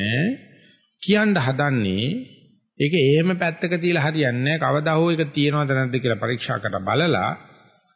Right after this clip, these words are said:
ඒක මුවහත් කරගන්න ඕනේ. ඒක ක්‍රියාවත් කරගන්න ඕනේ.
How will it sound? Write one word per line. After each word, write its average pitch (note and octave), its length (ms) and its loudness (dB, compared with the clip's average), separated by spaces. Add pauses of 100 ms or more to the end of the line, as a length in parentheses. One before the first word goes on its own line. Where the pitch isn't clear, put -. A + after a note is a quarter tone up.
ඒක A#2+ 120 -4
මුවහත් D#3 380 2
කරගන්න C#3+ 420 -2
ඕනේ. - 240 -14 (600)
ඒක A#2+ 260 -4 (500)
ක්‍රියාවත් B2 500 0
කරගන්න G#2 440 -4
ඕනේ. - 260 -16